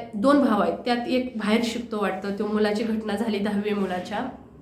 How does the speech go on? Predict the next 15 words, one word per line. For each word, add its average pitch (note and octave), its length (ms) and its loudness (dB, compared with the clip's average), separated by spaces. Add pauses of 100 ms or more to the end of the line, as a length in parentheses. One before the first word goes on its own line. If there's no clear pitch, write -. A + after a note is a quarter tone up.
(100)
तर, G#3 160 -2
अ, G3+ 240 0
भाव G#3+ 220 -2
शिकतो - 340 -6
वाटतं, G#3+ 320 -2
वीक A#3+ 240 2
नव्हता A#3+ 380 2
तो, B3 420 0 (360)
आणि A3 160 2
आता A3+ 200 2
शाळेत A#3 340 0
त्यांनी A#3 380 0
असं G#3+ 280 -4 (240)
उचललेलं G#3 600 0
आहे G3+ 320 2